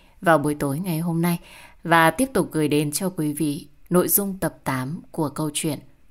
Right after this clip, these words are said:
Cúc Áo Cài Lệch, được viết và được đọc bởi Tâm An. Chắc hẳn là quý vị đang rất mong chờ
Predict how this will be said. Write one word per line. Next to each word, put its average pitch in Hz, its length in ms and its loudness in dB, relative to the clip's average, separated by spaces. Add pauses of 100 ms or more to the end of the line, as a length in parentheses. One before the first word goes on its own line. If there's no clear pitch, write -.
Cúc 202 240 0
Áo 147 420 -2
Cài 143 180 0
Lệch, 139 180 -2 (440)
được 165 220 4
viết 240 240 0
và 147 220 0
được 139 240 -4
đọc 139 240 -2
bởi 139 340 -2
Tâm 143 160 -2
An. 151 200 -2 (560)
Chắc 214 180 2
hẳn 170 140 4
là 147 120 4
quý 151 180 -2
vị 165 220 0
đang 156 320 0
rất 233 200 -4
mong 170 240 2
chờ 156 180 0